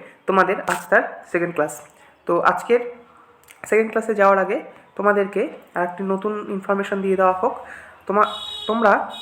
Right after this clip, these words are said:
যারা আপকামিং এএনএম, জিএনএম এন্ট্রান্সের জন্য প্রিপারেশন নিচ্ছ, স্মার্ট গ্যালাক্সি কোচিং সেন্টারের থেকে, পক্ষ থেকে তাদের জন্য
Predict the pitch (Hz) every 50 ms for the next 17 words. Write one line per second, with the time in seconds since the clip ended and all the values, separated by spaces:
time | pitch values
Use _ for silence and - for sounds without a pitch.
0 | - 185 190 196 196 196 190 196 196 - - 220 220 226 - - 196 196 202 208
1 | 214 214 202 208 214 208 208 214 214 202 196 196 - 208 202 202 - 214 208 208
2 | 214 196 180 185 226 277 - 208 202 202 196 196 - 208 202 190 190 - - 185
3 | 214 - - 196 190 190 196 190 214 214 214 214 214 - 220 220 220 214 - -
4 | - - - - - 190 196 208 208 202 - 202 208 208 208 208 - - 190 208
5 | - - - _ - 180 - - 202 - 185 208 202 190 185 185 196 190 208 202
6 | 202 202